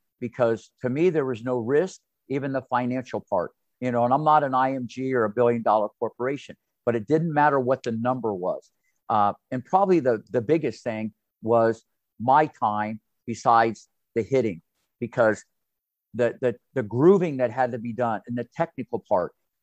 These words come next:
And this pretty much went on, Steve, for four years. Okay. They, no matches, hibernating at Rick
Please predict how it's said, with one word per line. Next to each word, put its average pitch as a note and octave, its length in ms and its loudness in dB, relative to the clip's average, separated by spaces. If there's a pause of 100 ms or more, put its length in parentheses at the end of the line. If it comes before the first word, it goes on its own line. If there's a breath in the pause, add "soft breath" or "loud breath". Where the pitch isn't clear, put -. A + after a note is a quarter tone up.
(120)
And A2+ 120 -4
this F3+ 160 -4
pretty F#3 300 -2
much D#3+ 300 -2
went C#3 180 -2
on, D3 220 -2
Steve, B2 420 -4 (480)
for A#2 100 -2
four A#2+ 320 0
years. G#2+ 520 -4 (320)
Okay. A#2 260 2
They, A#2 240 2 (100)
no B2 220 2
matches, D3 580 -2 (280)
hibernating C#3+ 840 2 (240)
at G#2 220 -2 (180)
Rick C3+ 160 -2